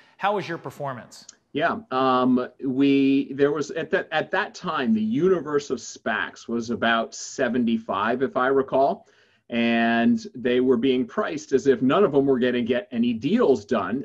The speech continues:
Speaker 2: during the global financial crisis. And in fact, a lot of them didn't get deals done. You, to, um, we didn't just go out and broadly buy a basket of dozens of these.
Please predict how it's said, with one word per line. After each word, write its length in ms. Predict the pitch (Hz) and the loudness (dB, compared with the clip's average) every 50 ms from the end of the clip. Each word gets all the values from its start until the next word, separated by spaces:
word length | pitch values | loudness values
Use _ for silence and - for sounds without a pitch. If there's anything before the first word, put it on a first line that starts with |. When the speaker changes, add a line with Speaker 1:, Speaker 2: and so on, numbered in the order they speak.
| - 123 | -4 0
Speaker 2:
during 260 | 113 135 135 135 131 131 | 2 4 4 4 4 2
the 80 | 120 | 2
global 320 | 110 123 123 120 113 120 117 | 2 2 0 2 0 -2 -2
financial 480 | - 139 143 170 208 226 220 - 113 | -4 -6 -6 -4 -4 -6 -6 -6 -8
crisis. 580 | - - 110 95 98 - - - 175 175 - - | -6 -4 -4 -4 -4 -6 -8 -10 -10 -10 -10 -6
And 140 | - 202 196 | -4 -2 -2
in 100 | 180 180 | -2 -2
fact, 300 | - 196 180 185 185 - | -2 -2 -2 -2 -2 -4
a 40 | |
lot 240 | 156 156 156 175 185 | -4 -2 0 0 0
of 60 | 175 | 0
them 240 | - 165 143 135 117 | 0 0 0 0 0
didn't 240 | 117 190 220 220 147 | 0 2 2 2 2
get 240 | 113 127 113 104 104 | 2 0 -2 -2 0
deals 320 | 117 113 107 104 104 - | -2 -2 -2 -2 -4 -4
done. 320 | - 120 104 85 76 85 92 | -4 -4 -4 -4 -4 -8 -8
You, 220 | 95 110 117 113 | -8 -8 -8 -8
to, 280 | - - 139 117 113 - - _ _ _ _ _ _ - | -4 -2 0 0 0 -2 -10 _ _ _ _ _ _ -4
um, 320 | 123 117 117 113 117 113 | 0 0 2 2 2 0
we 200 | 117 131 160 180 | 0 -2 0 4
didn't 180 | 190 180 160 135 | 2 2 2 0
just 220 | 156 143 135 - | -4 -6 -4 0
go 120 | 143 127 | 0 2
out 200 | 127 127 131 127 | 2 2 2 2
and 120 | 123 123 113 | 0 -2 -2
broadly 520 | 107 117 120 113 113 - 120 113 120 117 | -2 0 0 0 0 -2 -2 -2 0 -2
buy 380 | 113 110 110 110 117 117 117 113 | 0 0 -2 -2 -2 -2 -2 -4
a 160 | 107 107 104 | -4 -4 -6
basket 640 | 98 98 113 107 113 131 - - - 117 104 104 101 | -6 -6 -4 -4 -4 -6 -8 -8 -6 -4 -4 -4 -4
of 240 | 104 104 104 104 104 | -4 -6 -6 -4 -2
dozens 460 | 135 131 151 151 135 131 117 110 110 | 0 0 0 0 -2 -2 -2 -2 -2
of 120 | 107 95 - | -4 -8 -6
these. 400 | 104 95 82 82 110 113 - | -8 -8 -8 -8 -10 -12 -14